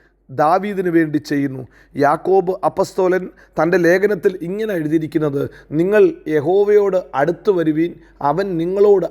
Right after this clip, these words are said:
അടുത്തു വരും." ദൈവത്തോട് നിങ്ങൾ അടുത്തു വരുവാൻ ഒരു ചുവട് വെക്കുമ്പോൾ, ഇതാ വേറെ പുസ്തകം പറയുന്ന പ്ര-, പ്രമാണം നാം പ്രമാണിക്കുമ്പോൾ കർത്താവ് നമ്മളോട് കൂടുതൽ അടുത്തു വരും.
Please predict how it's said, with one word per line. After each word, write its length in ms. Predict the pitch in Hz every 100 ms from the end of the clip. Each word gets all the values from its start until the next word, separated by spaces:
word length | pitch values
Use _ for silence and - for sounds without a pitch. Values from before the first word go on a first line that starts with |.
| 131
അടുത്തു 300 | 143 156 175
വരും." 280 | 147 139 - _ -
ദൈവത്തോട് 720 | 170 202 233 - 226 214 196
നിങ്ങൾ 220 | 196 190 -
അടുത്തു 320 | 160 175 - 208
വരുവാൻ 340 | 185 175 165 - 165
ഒരു 180 | 180 214
ചുവട് 380 | 196 180 185
വെക്കുമ്പോൾ, 560 | 175 156 175 165 151 131 - - -
ഇതാ 340 | 156 185 165 - - -
വേറെ 260 | 151 185
പുസ്തകം 480 | 196 196 208 190 190
പറയുന്ന 380 | 165 170 196 196
പ്ര-, 320 | 185 170 170 160
പ്രമാണം 400 | 160 180 190 190
നാം 280 | 175 190 -
പ്രമാണിക്കുമ്പോൾ 720 | 165 165 170 165 175 160 151 - - - 151
കർത്താവ് 400 | 147 190 190 185
നമ്മളോട് 420 | 156 165 175 165
കൂടുതൽ 640 | 165 190 226 220 208 165 -
അടുത്തു 320 | 135 151 147
വരും. 260 | 165 131